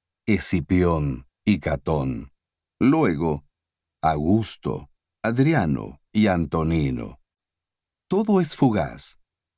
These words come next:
Pronto se convierte en leyenda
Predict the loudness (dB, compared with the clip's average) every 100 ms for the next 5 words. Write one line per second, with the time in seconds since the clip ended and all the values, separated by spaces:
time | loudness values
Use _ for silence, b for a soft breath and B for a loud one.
0 | _ _ 0 4 2 2 0 0 2 4
1 | 4 0 0 0 0 0 2 2 0 -4
2 | -6